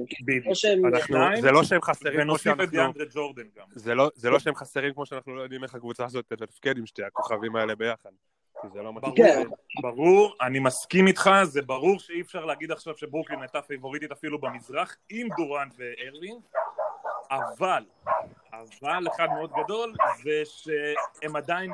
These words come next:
Speaker 1: לא נמצאים, כלומר, זה לא שהם הלכו והביאו שחקן במקס, כאילו, בחוזה מקס אחר.
Speaker 2: כן.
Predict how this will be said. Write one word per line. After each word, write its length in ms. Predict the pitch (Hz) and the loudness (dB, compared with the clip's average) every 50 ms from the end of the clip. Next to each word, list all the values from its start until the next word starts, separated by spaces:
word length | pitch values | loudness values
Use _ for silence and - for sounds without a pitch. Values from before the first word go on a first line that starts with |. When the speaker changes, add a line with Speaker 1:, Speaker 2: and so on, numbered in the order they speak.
| 160 | -10
Speaker 1:
לא 220 | 165 165 165 170 185 190 | -8 -6 -6 -6 -6 -6
נמצאים, 560 | 190 175 - - - 135 135 156 165 151 139 - | -8 -10 -10 -12 -12 -10 -12 -12 -12 -12 -14 -14
כלומר, 280 | - 127 139 156 165 165 156 151 - - _ - - - - - - _ _ _ _ _ | -16 -12 -10 -8 -8 -8 -8 -10 -16 -20 _ -20 -20 -20 -20 -20 -20 _ _ _ _ _
זה 180 | - - - 147 | -20 -8 -6 -2
לא 160 | 143 180 196 | 0 0 0
שהם 200 | - - 233 208 | 0 0 -2 -2
הלכו 240 | 190 170 - 208 208 185 | -2 -2 -2 -2 -2 -2
והביאו 260 | 175 160 160 175 175 | -2 -2 -2 -2 -2
שחקן 440 | - - - - - - 180 165 165 151 | -2 -6 -10 -10 -2 0 0 0 0 -2
במקס, 460 | 156 151 156 156 - - - - _ _ | -4 -2 -2 -4 -4 -6 -14 -20 _ _
כאילו, 220 | 165 156 147 151 | -14 -14 -12 -12
בחוזה 320 | 147 147 - 147 135 156 | -14 -12 -12 -10 -10 -8
מקס 320 | 147 147 151 151 - - - - | -6 -6 -6 -6 -6 -10 -18 -20
אחר. 240 | - - 160 139 123 - _ _ - - _ _ _ _ _ _ - - | -18 -14 -12 -12 -12 -14 _ _ -20 -20 _ _ _ _ _ _ -12 0
Speaker 2:
כן. 180 | - 135 123 101 | 2 2 2 2